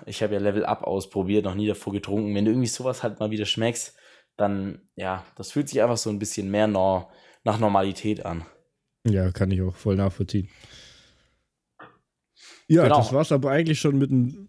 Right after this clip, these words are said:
Speaker 2: mit dem Donnerstag, weil an sich lief nicht mehr viel. Ah, doch, wir sind, also Hotel eingecheckt und alles drum und dran, ganz normal, äh, und sind dann noch zur, äh,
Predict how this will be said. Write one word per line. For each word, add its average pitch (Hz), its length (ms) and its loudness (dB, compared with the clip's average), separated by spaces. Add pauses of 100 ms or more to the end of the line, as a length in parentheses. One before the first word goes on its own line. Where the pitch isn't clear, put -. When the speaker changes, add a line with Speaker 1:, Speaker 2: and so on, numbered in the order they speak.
Speaker 2:
mit 143 180 2
dem 135 160 -4
Donnerstag, 131 540 2
weil 113 140 2
an 120 120 -2
sich 131 260 -2
lief 151 200 2
nicht 131 140 4
mehr 120 100 2
viel. 120 240 2
Ah, 175 140 2
doch, 180 200 -4
wir 120 100 2
sind, 123 240 -2 (200)
also 107 360 2
Hotel 113 280 0
eingecheckt 117 580 0 (200)
und 117 260 -2
alles 117 220 0
drum 110 180 0
und 107 100 -2
dran, 160 240 2 (200)
ganz - 240 -4
normal, 139 400 2
äh, 135 260 4
und 131 160 0
sind 135 220 0
dann 139 120 2
noch 143 140 -2
zur, 135 520 0 (340)
äh, 120 400 4